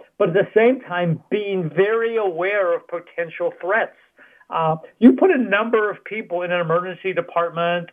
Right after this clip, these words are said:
or, you know, any sort of venue like that, and the chances really do escalate that you could have an outbreak. So, you know, uh,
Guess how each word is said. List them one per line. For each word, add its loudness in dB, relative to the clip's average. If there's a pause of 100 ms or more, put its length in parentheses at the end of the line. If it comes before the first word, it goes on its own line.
or, 4 (280)
you -6
know, 0 (100)
any -2 (220)
sort 4 (100)
of 4 (300)
venue 0
like 0
that, 0 (380)
and 2
the 2 (160)
chances 0 (360)
really 0 (200)
do -2 (280)
escalate -2
that -4
you -4
could -2
have -2
an -2
outbreak. 0 (180)
So, 2 (320)
you 4
know, 2
uh, -6